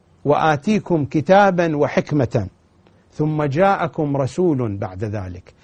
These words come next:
حتى بعد أن نزلت عليكم النبوة والوحي فجاء رسول، هذا الرسول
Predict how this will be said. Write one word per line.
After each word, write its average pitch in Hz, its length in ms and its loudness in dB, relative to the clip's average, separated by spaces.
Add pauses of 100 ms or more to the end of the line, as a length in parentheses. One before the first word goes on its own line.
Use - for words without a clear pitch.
(100)
حتى 202 520 4
بعد 151 320 4
أن 180 320 0 (360)
نزلت 180 500 4
عليكم 147 560 0
النبوة 143 480 4
والوحي 135 560 2 (200)
فجاء 196 540 6
رسول، 165 580 4 (300)
هذا 151 220 2
الرسول 165 600 2